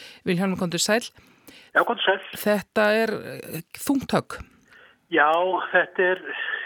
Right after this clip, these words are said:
Speaker 2: gríðarlegt högg, eh, fyrir okkur og við erum svo sem eiginlega,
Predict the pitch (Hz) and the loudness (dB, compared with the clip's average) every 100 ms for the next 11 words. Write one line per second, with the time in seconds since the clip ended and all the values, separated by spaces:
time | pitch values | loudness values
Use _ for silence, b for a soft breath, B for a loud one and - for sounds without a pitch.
0 | B - 196 214 196 170 165 175 - - | B 0 2 2 0 0 0 -2 -6 -12
1 | 180 160 160 156 170 156 147 135 175 160 | -4 0 0 0 -2 0 -2 -2 -2 0
2 | 151 151 151 160 156 160 156 147 156 - | 0 -2 -6 0 0 2 -2 -4 -6 -2
3 | 151 156 _ _ B B B B B B | -4 -4 _ _ B B B B B B
4 | B - 151 147 147 143 | B 0 2 2 2 2